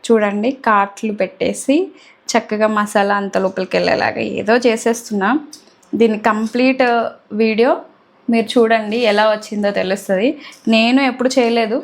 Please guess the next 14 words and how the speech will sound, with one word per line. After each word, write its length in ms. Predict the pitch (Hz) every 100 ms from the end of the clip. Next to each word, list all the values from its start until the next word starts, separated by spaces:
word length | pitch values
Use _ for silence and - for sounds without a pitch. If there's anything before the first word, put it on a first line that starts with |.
| -
ఫస్ట్ 240 | 233 233
టైమ్ 220 | 240 247 233
చేస్తున్నా 400 | 220 - 208 196
అనమాట 340 | 196 190 196
ఈ 120 | 214
ఫిష్ 280 | 214 202 - -
తోటి. 320 | 202 196 233 - - 196
ఆ, 300 | 190 190 - -
కంప్లీట్ 380 | 208 208 220 233
ఫిష్ 280 | - 202 - -
ఫ్రై 200 | 208 - - - - - - -
ఎలా 240 | 208 220
వస్తుందో 400 | 220 214 214 208
చూద్దాము. 680 | 226 214 190 196 196 320